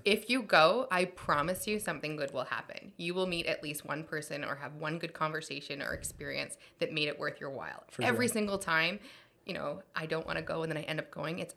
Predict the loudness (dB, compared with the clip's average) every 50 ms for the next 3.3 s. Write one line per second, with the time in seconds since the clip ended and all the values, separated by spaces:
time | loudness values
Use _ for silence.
0 | _ _ 0 2 2 2 0 0 -2 -2 -4 -4 -4 -4 -4 -4 -4 -4 -6 -12
1 | -18 -20 -20 -20 -20 -20 -20 -20 -10 2 6 6 6 6 4 0 -2 -4 -2 0
2 | 0 4 4 4 6 6 4 4 4 4 4 4 2 0 -2 -2 0 2 4 4
3 | 4 6 6 4 4 2